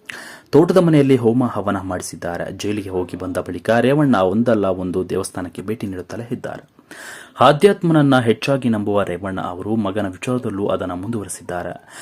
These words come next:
ಪ್ರಜ್ವಲ್ ರೇವಣ್ಣ ಭಾರತಕ್ಕೆ ಬರುತ್ತಿದ್ದಂತೆ ಬಂಧಿಸುವ ಸುಳಿವು ಇದ್ದ ರೇವಣ್ಣ ಪ್ರಜ್ವಲ್ ಆಗಮನಕ್ಕೂ ಸಮಯಕ್ಕೂ ನಿಗದಿ ಮಾಡಿದ್ರು.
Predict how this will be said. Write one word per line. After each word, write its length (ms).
ಪ್ರಜ್ವಲ್ 340
ರೇವಣ್ಣ 320
ಭಾರತಕ್ಕೆ 480
ಬರುತ್ತಿದ್ದಂತೆ 600
ಬಂಧಿಸುವ 600
ಸುಳಿವು 400
ಇದ್ದ 160
ರೇವಣ್ಣ 460
ಪ್ರಜ್ವಲ್ 380
ಆಗಮನಕ್ಕೂ 600
ಸಮಯಕ್ಕೂ 500
ನಿಗದಿ 320
ಮಾಡಿದ್ರು. 400